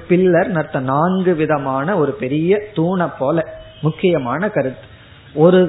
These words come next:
பிலாசபிக்கும் இனி ஒரு பிலாசபி, ஒரு தத்துவமும் இனி ஒரு தத்துவமும் வேறுபட காரணமுமே இந்த நான்குக்கும் கொடுக்கிற விளக்கத்துல தான். சம்சாரம் ஹேயம்னா என்ன,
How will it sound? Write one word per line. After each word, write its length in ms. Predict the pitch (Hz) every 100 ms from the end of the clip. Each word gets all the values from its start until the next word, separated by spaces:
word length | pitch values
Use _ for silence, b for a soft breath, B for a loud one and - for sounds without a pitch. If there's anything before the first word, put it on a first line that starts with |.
| 156
பிலாசபிக்கும் 960 | 175 175 202 214 214 196 185 175 220
இனி 160 | 175 185
ஒரு 160 | 208 190
பிலாசபி, 600 | 175 160 165 156 143 -
ஒரு 200 | 151 165 170
தத்துவமும் 640 | 165 165 220 208 185 226
இனி 200 | 185 175 185
ஒரு 140 | 165
தத்துவமும் 600 | 165 156 - 190 208 175
வேறுபட 480 | 151 196 208 208 175 170
காரணமுமே 760 | 147 147 180 170 160 156 180 143 151 - B B -
இந்த 240 | 160 165 151 139
நான்குக்கும் 840 | 143 180 240 262 220 214 262 262
கொடுக்கிற 380 | 185 180 180 185
விளக்கத்துல 640 | 151 147 165 160 139 135 120
தான். 200 | 123 - - - - - - -
சம்சாரம் 840 | - 170 226 226 226 214 208 214 240 - - - -
ஹேயம்னா 720 | 180 202 214 208 202 196 233 165
என்ன, 240 | 143 139